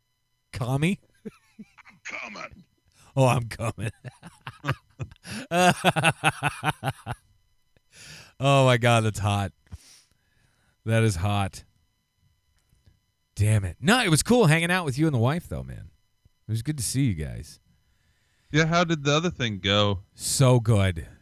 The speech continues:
Speaker 1: It went
Speaker 3: Yeah?
Speaker 1: so good. Yeah. So good.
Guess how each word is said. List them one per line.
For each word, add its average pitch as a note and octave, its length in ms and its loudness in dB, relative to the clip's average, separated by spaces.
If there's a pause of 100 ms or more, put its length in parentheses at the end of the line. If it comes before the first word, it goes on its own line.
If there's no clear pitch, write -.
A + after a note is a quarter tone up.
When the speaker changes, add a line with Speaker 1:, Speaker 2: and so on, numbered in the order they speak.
(300)
Speaker 1:
It B2+ 180 2
went B2+ 220 4
Speaker 3:
Yeah? G2+ 120 2
Speaker 1:
so A#2+ 560 4
good. F2 460 -2
Yeah. C3+ 360 2 (960)
So C3+ 340 2
good. F2 240 -2